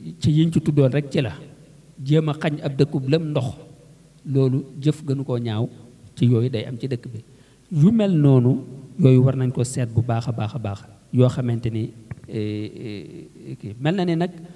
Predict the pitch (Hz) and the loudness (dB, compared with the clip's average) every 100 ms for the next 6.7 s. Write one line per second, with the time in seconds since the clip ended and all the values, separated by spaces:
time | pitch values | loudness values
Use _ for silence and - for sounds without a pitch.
0 | - - - - - 147 143 139 139 127 | -20 -20 -20 -4 0 2 2 0 -2 -2
1 | 135 - - - - - - - 131 135 | -2 -4 -10 -20 -20 -20 -16 -4 2 2
2 | 135 139 123 131 127 123 131 139 123 120 | 2 2 2 2 2 2 2 0 -2 0
3 | 117 117 113 - 127 110 - - _ - | -2 -2 -4 -6 -8 -8 -12 -20 _ -6
4 | 120 117 113 117 120 - 135 127 135 139 | 0 2 4 2 -2 -4 -2 0 0 -2
5 | 123 - - - 123 127 - - - - | -6 -8 -16 -2 -2 -2 -10 -14 -14 -20
6 | _ _ _ 160 127 123 139 | _ _ _ -4 -2 0 -2